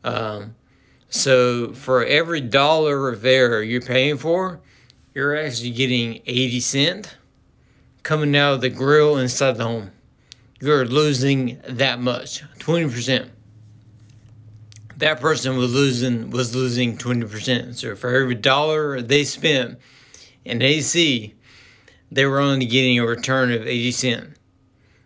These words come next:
Not very good. When we got finished, it was about three to five percent. I can't remember the exact number, but it was in that range. So let's just say it was on the high side.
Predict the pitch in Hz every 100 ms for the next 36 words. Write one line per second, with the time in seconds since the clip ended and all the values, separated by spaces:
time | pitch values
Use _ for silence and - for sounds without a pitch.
0 | _ - 123 123 120 127 120 117 107 -
1 | _ _ _ _ _ _ 123 117 123 110
2 | 147 156 160 147 - - _ _ _ 135
3 | 120 123 123 - 139 143 131 127 135 139
4 | 135 165 175 175 - 131 143 135 135 135
5 | 127 113 113 117 110 127 135 143 151 170
6 | 180 147 127 123 113 127 131 120 117 131
7 | 170 190 - - _ _ _ - 143 151
8 | 156 160 143 - 151 139 127 120 - _
9 | _ - - - _ - 143 139 123 123
10 | 127 - 110 104